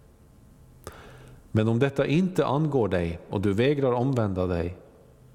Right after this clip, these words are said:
om du därför kastar Jesu varning ifrån dig, så kan det mycket väl vara att du får sitta bland Herrens trogna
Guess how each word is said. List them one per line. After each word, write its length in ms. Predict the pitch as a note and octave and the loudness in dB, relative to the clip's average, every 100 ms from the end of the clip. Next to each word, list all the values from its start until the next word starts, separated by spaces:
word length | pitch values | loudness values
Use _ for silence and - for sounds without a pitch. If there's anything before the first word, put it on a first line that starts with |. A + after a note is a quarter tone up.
| - - - | -20 -20 -20
om 380 | - - A#2+ B2 | -20 -4 -2 0
du 100 | C3 | 2
därför 300 | D#3 - C3+ | 0 0 -2
kastar 460 | - F3 - D#3 | -2 -4 -2 -2
Jesu 400 | C3 C3+ C#3+ - | 0 0 0 0
varning 480 | A#2+ B2+ D#3+ D3 B2 | 0 2 0 0 0
ifrån 460 | A2 - D3+ C#3 G#2 | 0 0 -2 0 0
dig, 320 | F#2 F#2+ G2+ - - - - - - - | -2 -2 -6 -14 -20 -20 -20 -20 -20 -10
så 140 | - | -4
kan 200 | G#2 G#2+ | 0 0
det 120 | G2+ G2+ | 0 2
mycket 480 | D#3 F3+ - C#3+ | 2 0 0 0
väl 180 | B2 A#2+ | 2 0
vara 400 | A2 A#2+ D3 A#2+ | 0 0 0 0
att 100 | G2+ | -2
du 100 | - | -4
får 140 | G2+ A2+ | -2 -2
sitta 540 | - F#3 F#3 - C3 | 0 -2 -2 -4 -2
bland 220 | A#2+ A2+ | 0 -2
Herrens 400 | A#2+ C#3 B2+ A2+ | 0 0 -2 -4
trogna 580 | - A#2 C3+ B2+ A2 F2 | -2 0 0 0 -2 -4